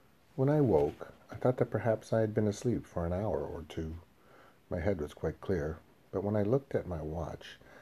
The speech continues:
the hands seemed to have mysteriously retreated. I looked out of the window, but the gray snow sky gave nothing away. It looked much as it had looked before I se-, fell asleep. A morning sky, an evening sky,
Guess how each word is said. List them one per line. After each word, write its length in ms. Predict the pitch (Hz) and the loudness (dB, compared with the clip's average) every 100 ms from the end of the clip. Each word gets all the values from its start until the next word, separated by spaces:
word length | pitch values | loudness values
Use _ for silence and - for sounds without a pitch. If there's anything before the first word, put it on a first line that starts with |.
| - | -12
the 100 | - | -8
hands 520 | 98 131 113 82 87 - | 0 2 2 0 -4 -4
seemed 220 | 101 92 | -4 -2
to 80 | 95 | -2
have 80 | |
mysteriously 720 | 98 95 - 139 107 76 - 90 | -2 -6 0 2 2 0 -4 -6
retreated. 560 | 92 - 110 85 78 - - _ - - - _ | -6 -2 -2 -2 -4 -8 -20 _ -20 -20 -20 _
I 60 | 92 | -2
looked 280 | 80 78 82 | -2 -4 -4
out 100 | 80 | -2
of 100 | 85 | 0
the 60 | |
window, 460 | 90 101 87 76 78 - _ - - | 2 2 2 -2 -4 -12 _ -18 -12
but 100 | - | -8
the 80 | |
gray 280 | 90 92 92 | -2 0 0
snow 340 | 92 - 92 92 | 0 -4 -2 -4
sky 500 | - - 82 78 82 | -2 0 2 0 -2
gave 220 | 85 87 | -2 -4
nothing 340 | 87 90 95 | -2 -2 -2
away. 420 | 78 80 80 78 85 - - - - - - - - | -2 -2 -2 -4 -8 -14 -20 -20 -20 -20 -20 -20 -4
It 140 | 107 | 0
looked 240 | 110 117 113 | 2 0 2
much 280 | 110 123 - | 0 0 -4
as 160 | 110 | -4
it 100 | 110 | -2
had 140 | 110 110 | 0 2
looked 300 | 98 - - | 0 0 -2
before 580 | 92 92 - 90 98 | -2 -2 -4 0 2
I 100 | 101 | 2
se-, 260 | 104 - 98 - | 2 -2 -4 -4
fell 220 | - 101 | -2 -2
asleep. 380 | 98 - 71 - - - _ - - - - - _ _ 123 | -2 -6 -10 -12 -20 -20 _ -20 -18 -16 -16 -20 _ _ 4
A 20 | |
morning 340 | 113 110 101 | 8 8 6
sky, 440 | 95 - 87 90 95 | 2 -2 0 2 2
an 160 | 95 | 2
evening 320 | 90 90 92 | 0 0 0
sky, 540 | 87 - 82 85 90 | -2 -2 0 0 -2